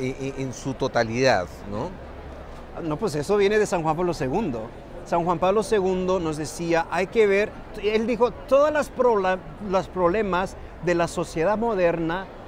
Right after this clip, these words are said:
Speaker 2: vienen de una falsa idea del ser
Speaker 1: De la
Speaker 2: humano,
Speaker 1: persona, sí.
Speaker 2: de la persona". Y ten-, y, y simplemente introduciendo la gente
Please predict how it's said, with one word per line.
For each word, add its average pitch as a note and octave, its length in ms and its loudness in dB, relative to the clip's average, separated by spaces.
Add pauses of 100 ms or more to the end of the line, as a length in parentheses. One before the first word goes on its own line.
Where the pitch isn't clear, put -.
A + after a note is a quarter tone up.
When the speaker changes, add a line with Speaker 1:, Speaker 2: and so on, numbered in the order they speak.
(240)
Speaker 2:
vienen A3 460 0 (180)
de F3+ 60 2
una G#3 280 0 (340)
falsa A#3 720 0 (580)
idea G3+ 720 4 (260)
del E3 160 2
ser F#3 200 -2
Speaker 1:
De F3+ 60 0
la F3 60 -2
Speaker 2:
humano, A#2 260 0
Speaker 1:
persona, G2+ 460 -4
sí. - 160 -8
Speaker 2:
de D3+ 80 2
la D3+ 120 2
persona". C3+ 480 -2 (680)
Y G3 100 -2
ten-, G#3 320 2
y, G3+ 400 -8
y - 40 -8
simplemente A#3 720 0
introduciendo G3 1300 -2
la F#3 180 -2
gente F3+ 560 -2